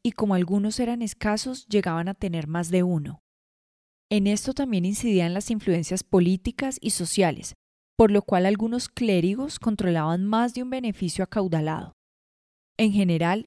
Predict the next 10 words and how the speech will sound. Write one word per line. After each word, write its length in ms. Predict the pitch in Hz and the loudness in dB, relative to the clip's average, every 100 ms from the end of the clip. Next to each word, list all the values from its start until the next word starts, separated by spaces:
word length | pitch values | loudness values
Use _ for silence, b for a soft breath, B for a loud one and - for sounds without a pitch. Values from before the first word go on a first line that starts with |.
| _ | _
la 120 | 196 202 | 2 2
iglesia 380 | 190 202 233 | 4 0 0
estaba 320 | 233 - 254 262 | -4 0 0 0
controlada 520 | 277 254 202 165 160 - | -4 -4 0 0 0 2
por 100 | 226 | 2
los 180 | 220 208 | 0 -2
intereses 520 | 190 170 156 196 233 | -4 -4 -4 -6 -6
económicos 680 | - 170 170 202 - 269 226 | -4 -2 0 -2 -4 -4 -4
y 40 | |
políticos, 640 | - 180 214 170 - 160 | -4 -2 -2 -4 -8 -10